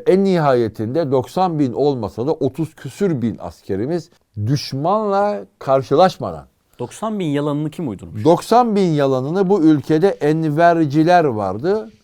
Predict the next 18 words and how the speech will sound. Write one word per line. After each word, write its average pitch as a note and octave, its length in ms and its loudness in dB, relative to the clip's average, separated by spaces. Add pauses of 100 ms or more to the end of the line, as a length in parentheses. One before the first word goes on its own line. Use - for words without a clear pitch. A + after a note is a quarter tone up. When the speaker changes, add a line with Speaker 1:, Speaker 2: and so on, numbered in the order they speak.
(360)
Speaker 1:
Bir C#3+ 120 0
de G#3+ 200 0
Kemalistler D#3+ 800 2
vardı. F2+ 480 -2 (180)
Speaker 2:
Evet. G2+ 240 -10 (100)
Speaker 1:
Enveristler, C#3 840 2 (480)
Kemalistler. B2+ 680 -2 (540)
Eğer G3 340 4
Enveristler F3 840 2
Cumhuriyeti C3+ 540 -2
kursaydı A2+ 720 -4 (280)
Mustafa D3 360 -4
Kemal F#3+ 360 4
kadar E3 340 0
kötü D#3 300 -4
bir D#3 80 2
adam C#3+ 220 0
olmayacak. F#2+ 560 -8